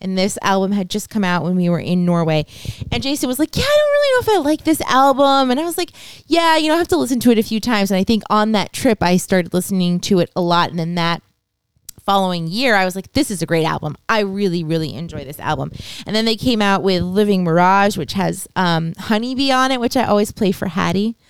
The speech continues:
um, since she was born. So yeah, I just,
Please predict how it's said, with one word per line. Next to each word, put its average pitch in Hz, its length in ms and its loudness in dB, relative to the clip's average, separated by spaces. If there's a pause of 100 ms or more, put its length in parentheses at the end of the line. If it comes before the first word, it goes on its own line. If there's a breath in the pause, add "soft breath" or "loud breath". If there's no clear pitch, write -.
(420 loud breath)
um, 170 440 2
since 190 260 -10
she - 100 -8
was 185 120 -2
born. 180 340 -2
So - 180 -2
yeah, 381 120 2 (100)
I 226 140 0
just, - 360 -4